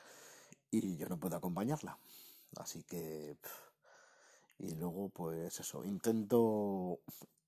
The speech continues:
intento ver noticias y leer redes sociales, aunque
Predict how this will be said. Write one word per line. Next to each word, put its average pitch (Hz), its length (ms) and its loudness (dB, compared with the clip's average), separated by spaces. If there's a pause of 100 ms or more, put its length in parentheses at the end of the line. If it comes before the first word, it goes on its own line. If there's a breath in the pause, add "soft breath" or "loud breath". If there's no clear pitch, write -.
(640)
intento 131 880 8
ver 113 240 10
noticias 123 1000 8
y 120 40 4
leer 110 220 6
redes 110 200 6
sociales, 120 540 6
aunque 98 340 -4